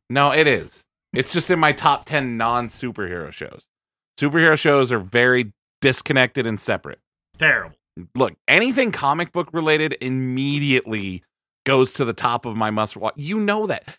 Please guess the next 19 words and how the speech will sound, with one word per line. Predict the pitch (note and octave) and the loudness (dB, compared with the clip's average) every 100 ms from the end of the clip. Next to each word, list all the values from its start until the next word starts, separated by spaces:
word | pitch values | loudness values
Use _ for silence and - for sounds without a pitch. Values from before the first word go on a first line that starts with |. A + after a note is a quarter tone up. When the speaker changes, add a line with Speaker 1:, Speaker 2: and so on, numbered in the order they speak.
| - | -8
Speaker 1:
Even | B3 C#4 B3+ | -4 -4 -4
comics | C4+ C4+ B3+ | -4 -4 -6
I | A#3+ | -10
haven't | B3 B3+ F#3 | -8 -8 -6
read. | A#3+ B3 | -4 -2
I'm | F3 | -2
watching | G#3 A3+ - A#3+ | -2 -2 -2 -4
through | A3 | -2
Invincible | G3+ F#3 A3 A3 F#3+ | -2 -2 -2 0 0
right | C3+ A#2+ | 2 0
now | G#2+ F#2+ D#2 - _ _ _ - | 0 -4 -4 -12 _ _ _ -4
because | D#3+ G3 F3+ - _ _ | 0 4 4 2 _ _
it's | F#3 F#3 | 2 2
based | - F#3 F#3+ | 0 -2 -2
on | G3 F#3 | -2 -2
a | E3 | -2
<laughs> | |
graphic | - - - E3 | -6 -6 -4 0
novel. | F3 F#3 E3+ A#2+ | 4 4 4 2